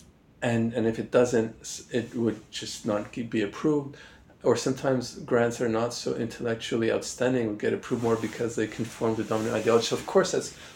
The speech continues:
terrible from an academic meritocracy point of view. Um, in Hong Kong so far we don't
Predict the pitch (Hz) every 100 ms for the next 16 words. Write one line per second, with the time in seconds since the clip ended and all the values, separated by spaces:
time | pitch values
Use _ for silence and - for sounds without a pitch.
0 | - - 135 123 113 117 110 110 120 123
1 | 120 113 110 104 - 113 - 117 123 110
2 | 101 113 113 - - - - 131 113 113
3 | - 135 131 160 156 180 170 165 147 -
4 | 120 113 110 113 113